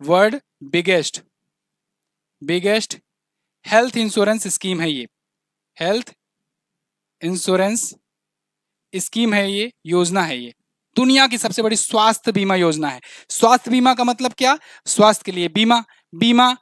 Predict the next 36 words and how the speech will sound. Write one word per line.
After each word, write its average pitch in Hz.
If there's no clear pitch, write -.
मतलब 185
कि 208
इंश्योरेंस, 240
यानी 214
कि 240
कितना 240
इंश्योरेंस 240
की -
धनराशि? 220
पाँच 226
लाख 185
तक, -
पाँच 208
लाख 185
रुपए 202
तक 185
का 214
मुफ्त 208
इलाज 185
प्रति 233
वर्ष, 165
ठीक 180
है। 233
तो 233
पाँच 202
लाख 202
रुपए 196
तक 185
का 214
मुफ्त 202
इलाज 180
कराया 175
जाता 175
है 196
प्रति 175
वर्ष। 226